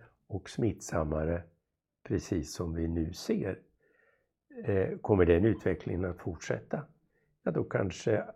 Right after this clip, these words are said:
allmänheten inte behöver påfyllnadsdos, men det med nedsatt immunförsvar,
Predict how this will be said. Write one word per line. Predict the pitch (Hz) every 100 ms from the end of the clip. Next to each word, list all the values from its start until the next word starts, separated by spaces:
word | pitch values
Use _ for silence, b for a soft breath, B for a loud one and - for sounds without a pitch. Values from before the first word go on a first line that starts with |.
| -
allmänheten | 107 87 82 82 110 156 156 165 147
inte | 131 - 135
behöver | 107 113 95 107
påfyllnadsdos, | - 127 104 - 101 92 90 - 117 92 95 - - _ - - _ _
men | 127 104 98 95 98 113 104
det | 98 95 98 - - _ _ _ -
med | 104 98
nedsatt | 98 87 - 101 87 -
immunförsvar, | 87 95 80 - - 104 82 87